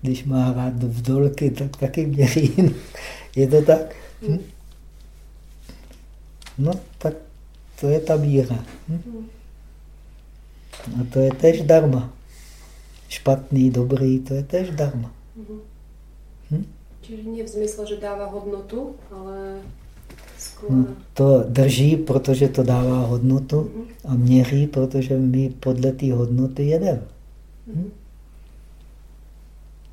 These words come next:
Speaker 1: Je to tak? No a tí-, tou snášenlivostí my se, se dostáváme na stejnou úroveň jako Budhové.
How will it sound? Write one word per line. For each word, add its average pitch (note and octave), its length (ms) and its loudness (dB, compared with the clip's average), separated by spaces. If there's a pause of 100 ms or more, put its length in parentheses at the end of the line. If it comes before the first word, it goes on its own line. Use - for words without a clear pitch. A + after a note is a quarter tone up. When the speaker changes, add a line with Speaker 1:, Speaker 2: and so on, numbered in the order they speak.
(160)
Speaker 1:
Je B2 100 -2
to C3 140 -2
tak? E3 280 -4 (4000)
No B2+ 120 0
a A#2+ 220 0 (320)
tí-, C3+ 220 2
tou C3 200 2
snášenlivostí D3 1120 2 (200)
my D#3 260 6 (280)
se, C#3 300 0 (1120)
se - 200 -2
dostáváme C#3 760 6
na C#3+ 140 4
stejnou C#3 540 4
úroveň C3+ 580 4
jako C#3 260 2
Budhové. A2+ 560 -4